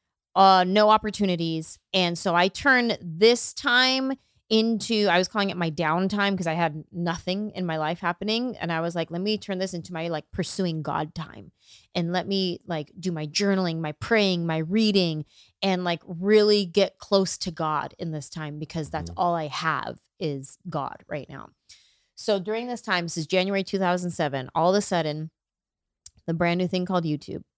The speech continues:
Speaker 1: happens. And, um, I start getting phone calls from, like, family members. Like, I remember my cousin, Christy, she worked for some computer company, and she called me and was like, "Hey,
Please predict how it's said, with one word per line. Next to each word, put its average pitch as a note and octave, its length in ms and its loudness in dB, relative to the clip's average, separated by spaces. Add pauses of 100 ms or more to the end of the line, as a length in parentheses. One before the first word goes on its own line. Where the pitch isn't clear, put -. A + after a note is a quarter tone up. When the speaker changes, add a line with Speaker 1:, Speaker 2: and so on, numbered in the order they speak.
(120)
Speaker 1:
happens. - 540 -10 (400)
And, D#3+ 500 0
um, C#3+ 320 -2
I E3+ 80 2
start F3 400 0
getting D#3+ 520 0 (200)
phone E3 240 -2
calls D3+ 440 -2
from, C#3+ 260 -6
like, B2+ 200 -8
family D#3+ 300 -6
members. B2+ 500 -8
Like, C#3 160 -8
I F2+ 80 -10
remember D3+ 240 -6
my D#3 140 -6
cousin, D#3 580 -2
Christy, F3+ 560 -6 (480)
she E3 320 -2
worked E3 260 -4
for G3 100 -6
some F#3+ 180 -2
computer G#3 360 0
company, D#3 480 -2
and F#3 120 -4
she - 100 -10
called G3 380 2
me D#3 140 -4
and D3+ 120 -6
was D3 200 -8
like, D3+ 180 -4
"Hey, A#3 420 0